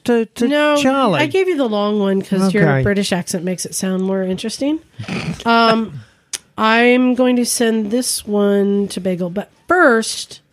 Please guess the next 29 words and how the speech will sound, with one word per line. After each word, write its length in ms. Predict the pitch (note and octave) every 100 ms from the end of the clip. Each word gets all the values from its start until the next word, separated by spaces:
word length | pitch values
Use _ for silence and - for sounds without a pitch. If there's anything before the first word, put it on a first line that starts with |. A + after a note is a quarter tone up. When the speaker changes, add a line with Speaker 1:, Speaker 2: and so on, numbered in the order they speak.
| _ _ _ _ _ _
Speaker 2:
I 140 | G#3 A3
have 260 | A3+ A3 F#3+
one 240 | G3 F#3+
that 120 | F#3
I 80 | F3+
need 200 | F3 E3+
to 100 | E3
share 400 | D#3+ - F3 C#3+ C#3+
here. 300 | C#3 A#2+ - _ _ _ _ _ _ _ -
Um, 520 | F#3+ F#3+ F#3+ G3 F#3+ -
then 480 | F#3 F#3+ F#3+ F#3+ F#3+
we 120 | F#3+
need, 280 | F#3+ F#3+ F#3
we 120 | F#3+
need, 320 | F3+ F3+ E3+ - F3+
we 200 | E3 E3+
need 200 | F3 F3+
everyone's 400 | E3+ E3+ E3+ -
help 340 | F3 E3+ -
with 120 | D#3+
this 240 | E3 - D3
one. 300 | C#3+ C#3+ - _ - _ _ _ _ -
This 320 | G#3+ D4 -
one 300 | D#4+ D#4+ D#4+ -
is 220 | G#3+ G3+
called 540 | - G3 F#3+ F#3 F3 - -
Leader 600 | G3+ G#3+ C4+ C#4+ D4 C#4+
of 260 | G3 F3+
the 140 | E3+